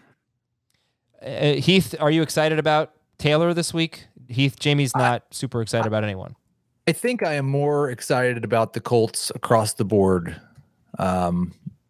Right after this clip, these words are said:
Speaker 2: than Jamie. But, like, I'm just, you're starting Jonathan Taylor. I don't know that we really need to discuss it that much.
Speaker 1: Sure.
Speaker 2: Um, I, man, the way Pittman's got targets the past couple of weeks, I'm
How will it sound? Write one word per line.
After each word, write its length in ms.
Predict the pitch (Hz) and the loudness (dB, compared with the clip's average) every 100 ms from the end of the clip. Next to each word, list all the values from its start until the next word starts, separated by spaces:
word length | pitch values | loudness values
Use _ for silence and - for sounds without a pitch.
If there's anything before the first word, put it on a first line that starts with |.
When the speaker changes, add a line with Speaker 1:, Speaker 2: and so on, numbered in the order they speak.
| _ - | _ 0
Speaker 2:
than 460 | 95 95 90 90 | 2 4 2 2
Jamie. 500 | - 90 87 82 87 - _ - | 2 2 2 -2 -6 -16 _ 0
But, 340 | 107 95 - _ _ - - - | 2 2 -2 _ _ -20 -12 0
like, 100 | 135 | 2
I'm 120 | 165 | 4
just, 220 | 160 - | 2 0
you're 140 | 165 160 | 0 0
starting 320 | 170 127 113 | 2 0 2
Jonathan 320 | 98 92 85 | 0 0 -4
Taylor. 280 | 92 87 92 | -4 0 2
I 60 | 92 | 2
don't 100 | 98 | 0
know 100 | 92 | -2
that 80 | |
we 80 | 87 | -2
really 200 | 87 92 | -2 -2
need 160 | 87 80 | -2 -6
to 60 | |
discuss 340 | 76 78 120 - | -8 0 0 0
it 80 | - | -2
that 120 | 64 | -4
much. 360 | - - - - - - | -4 -8 -10 -12 -20 -6
Speaker 1:
Sure. 260 | - 104 - _ 104 | 0 0 -2 _ 0
Speaker 2:
Um, 600 | 98 95 92 87 82 85 _ - | 0 0 -2 -4 -6 -10 _ -2
I, 360 | 147 190 117 - _ _ _ 113 110 | 2 2 -2 -10 _ _ _ -20 -6
man, 260 | 143 165 123 | 0 2 4
the 60 | |
way 160 | 139 180 | 2 2
Pittman's 340 | 185 147 117 | 2 0 0
got 180 | 120 107 | -2 0
targets 680 | 123 127 85 - - - - | 0 0 0 -6 -10 -12 -8
the 60 | 104 | 0
past 520 | 110 98 - - - | 2 2 -2 -12 0
couple 260 | 95 98 92 | 2 4 4
of 60 | |
weeks, 420 | 92 90 - - | 4 0 -2 -6
I'm 240 | - 123 | 0 0